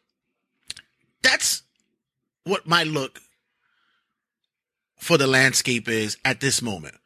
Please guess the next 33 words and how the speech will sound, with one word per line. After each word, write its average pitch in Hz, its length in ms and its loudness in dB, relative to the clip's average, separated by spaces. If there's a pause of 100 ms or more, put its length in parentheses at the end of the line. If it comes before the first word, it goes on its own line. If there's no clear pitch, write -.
(1080)
W 254 200 6
W 240 220 6
E 214 100 6
does 156 280 4
that 131 260 4 (440)
in 151 140 4
full 135 400 2
to - 160 0
say, 113 220 0
"This 196 320 4
is 180 100 0
what 165 160 2
we're 147 140 4
doing 131 320 2
to - 140 -4
get 113 180 0 (200)
the 113 140 -4 (200)
promotion 131 520 0
going, 101 180 -6
to 95 40 -10
get 123 160 0
the - 80 -8
company 104 460 -2
over, 80 240 -18
draw 139 420 2
eyes 123 400 4
on, 95 240 -2
on 107 100 -6
the 101 80 -6
company." - 420 -10 (2000)
A 208 80 4
E 240 180 0
W, 156 600 2